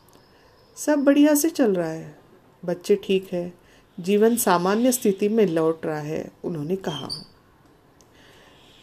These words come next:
मैंने मुश्किल से एक दो वाक्य कहे,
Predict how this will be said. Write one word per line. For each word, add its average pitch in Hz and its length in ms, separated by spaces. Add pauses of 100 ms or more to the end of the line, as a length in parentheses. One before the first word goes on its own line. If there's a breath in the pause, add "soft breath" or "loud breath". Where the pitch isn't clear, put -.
(220)
मैंने 330 180
मुश्किल 311 480
से 240 380 (120)
एक 247 240
दो 247 180
वाक्य 208 440
कहे, 196 420